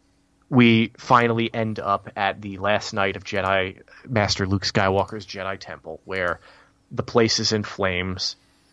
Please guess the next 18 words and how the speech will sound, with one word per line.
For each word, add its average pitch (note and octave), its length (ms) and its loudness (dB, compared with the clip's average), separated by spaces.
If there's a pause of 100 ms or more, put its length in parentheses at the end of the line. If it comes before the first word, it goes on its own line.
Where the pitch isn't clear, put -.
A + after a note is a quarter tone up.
(340)
Ben A2 360 2
is G#2+ 160 2
there, G2 280 4
and F2+ 300 -4
three A#2+ 320 2
other G#2 240 2
pa-, - 240 -2
or F#2+ 240 2 (340)
I, D3 160 2 (120)
I A2+ 80 0
guess - 240 -6
at - 100 -14
this - 160 -8
point F#2+ 320 2
he's F2+ 120 -6
still F#2+ 220 -2
Ben F2 280 -2
Solo, A#1+ 420 -6